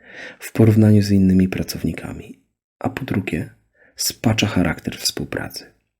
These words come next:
To tylko taka część prawdy, że firma żyje z działań handlowych, bo po drugiej stronie medalu jest bardzo wyraźnie wygrawerowane hasło: „Handlowcy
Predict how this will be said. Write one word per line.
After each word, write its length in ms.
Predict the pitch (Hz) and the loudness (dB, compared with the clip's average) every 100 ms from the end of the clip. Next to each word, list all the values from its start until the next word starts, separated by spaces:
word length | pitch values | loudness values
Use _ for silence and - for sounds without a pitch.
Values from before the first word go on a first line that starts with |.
| _ _ - - - - | _ _ -20 -18 -20 -16
To 120 | - | -2
tylko 600 | 190 185 143 139 - - _ _ _ - | -2 2 2 2 0 -10 _ _ _ -12
taka 220 | - 262 | -2 0
część 440 | - 113 90 - | 6 6 6 2
prawdy, 480 | - - - - - _ | -4 -6 -8 -16 -20 _
że 140 | - 95 | -2 2
firma 340 | 107 98 90 | 4 4 4
żyje 280 | 92 85 85 | 2 -2 -2
z 60 | - | -4
działań 280 | 78 69 | -4 -4
handlowych, 760 | - 69 - - - - - _ _ _ - | -8 -12 -12 -14 -16 -20 -20 _ _ _ -4
bo 340 | 87 85 78 71 | 0 0 0 -6
po 180 | - | -4
drugiej 300 | 92 - - | -2 0 0
stronie 320 | 107 - 104 95 | -2 0 2 2
medalu 560 | 90 98 95 71 - _ _ - - - - | 2 0 0 -4 -10 _ _ -18 -18 -18 -6
jest 180 | 95 - | -4 -4
bardzo 580 | 110 107 110 120 - 107 | 2 6 6 4 2 2
wyraźnie 840 | 107 92 87 90 87 85 85 - - | 4 4 4 2 0 -2 -2 -8 -6
wygrawerowane 880 | 90 95 92 82 82 82 78 76 76 | 0 2 2 0 0 -2 -2 -4 -4
hasło: 540 | - - - - - _ _ _ _ - - - - | -6 -6 -4 -6 -8 _ _ _ _ -20 -18 -18 -8
„Handlowcy 760 | - 85 82 107 110 - - | -2 0 2 2 0 -6 -6